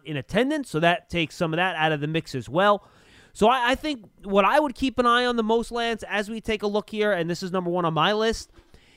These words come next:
is how they deploy all those edge players. I think that's interesting. You know,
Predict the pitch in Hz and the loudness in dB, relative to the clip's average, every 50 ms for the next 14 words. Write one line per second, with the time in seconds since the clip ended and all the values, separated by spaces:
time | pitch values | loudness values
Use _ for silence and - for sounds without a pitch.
0 | _ _ - - 202 202 196 190 175 - - - - - - 214 233 247 262 254 | _ _ 0 6 8 8 8 8 6 0 -10 -10 -10 -4 2 6 6 8 8 6
1 | 214 254 254 247 202 180 214 170 - - 147 185 190 202 214 226 233 240 247 - | 4 2 0 0 0 0 -2 -2 -2 -8 -6 0 4 4 6 6 4 2 0 -2
2 | 233 - _ _ _ _ - - - - 190 202 214 190 202 196 185 156 - - | -6 -12 _ _ _ _ -6 -4 0 4 6 6 8 8 8 6 6 4 0 -4
3 | 175 190 180 - - - 202 208 214 214 220 226 - - - - _ - - - | -4 -4 -4 -4 -8 -2 2 2 2 2 2 -2 -4 -8 -18 -20 _ -12 -12 -12
4 | - - - - 139 156 147 180 180 175 175 180 196 - 196 196 202 - 202 180 | -12 -12 -10 -2 0 2 2 2 2 4 4 2 2 4 2 2 2 2 -6 -6
5 | - 220 208 202 208 202 - _ _ - _ _ _ - - - - _ _ - | -2 -2 -4 -4 -4 -8 -16 _ _ -20 _ _ _ -20 -20 -20 -20 _ _ -20
6 | - - - 190 185 175 160 143 - | -20 -10 -4 0 0 0 0 -2 -6